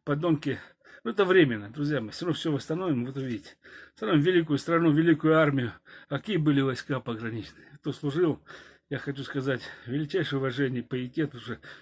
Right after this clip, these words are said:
ничего лучшего не было в стране. Все это ерунда.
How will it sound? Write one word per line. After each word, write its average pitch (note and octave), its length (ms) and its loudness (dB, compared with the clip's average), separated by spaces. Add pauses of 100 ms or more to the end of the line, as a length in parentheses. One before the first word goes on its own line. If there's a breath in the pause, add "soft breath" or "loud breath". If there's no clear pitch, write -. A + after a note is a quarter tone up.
(100)
ничего E3 320 6
лучшего D3 340 2
не C3 160 0
было A#2 220 -6
в - 40 -16
стране. C#3 540 -4 (400 loud breath)
Все - 200 -6
это C#3 120 -6
ерунда. A#2+ 420 -6